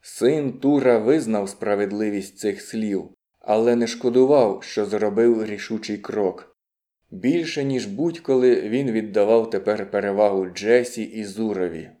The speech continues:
Важко йому буде лише без Нао.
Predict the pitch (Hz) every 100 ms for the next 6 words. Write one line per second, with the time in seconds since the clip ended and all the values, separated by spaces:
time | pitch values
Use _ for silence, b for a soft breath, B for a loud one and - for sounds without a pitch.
0 | _ _ _ _ 95 92 131 160 - -
1 | 135 113 135 190 110 131 139 120 107 -
2 | 117 107 104 101 95 95 92 85 80 -